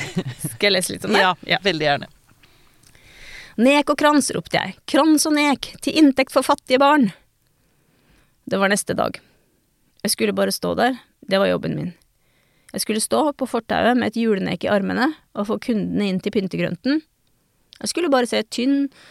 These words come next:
Speaker 1: og snill og fattig ut, og så skulle Tommy gi oss halve provisjonen.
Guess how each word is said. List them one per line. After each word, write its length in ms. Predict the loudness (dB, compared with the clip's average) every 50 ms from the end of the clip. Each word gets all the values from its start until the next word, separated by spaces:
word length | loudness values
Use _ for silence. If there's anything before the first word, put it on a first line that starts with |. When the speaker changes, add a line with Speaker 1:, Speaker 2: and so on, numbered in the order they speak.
| _ _ -8
Speaker 1:
og 80 | -6
snill 480 | -6 -4 -4 -2 -2 0 -2 -2 -4 -6 -8 -14 -20 -20 -20 -20 _ -8
og 80 | -8 -2
fattig 380 | -2 -4 -4 -4 -6 -4 -4
ut, 200 | -4 -6 -10 -18 -18 _ -10
og 80 | -10 -6
så 200 | 0 0 0 0
skulle 240 | 0 -4 -6 -6 -6
Tommy 460 | -4 -4 -4 -4 -2 -2 -2 -4 -4 -4
gi 220 | -6 -4 -4 -2 -4
oss 160 | -4 -6 -6 -6
halve 180 | -4 -4 -4 -4 -6
provisjonen. 540 | -6 -8 -6 -6 -6 -4 -4 -4 -4 -6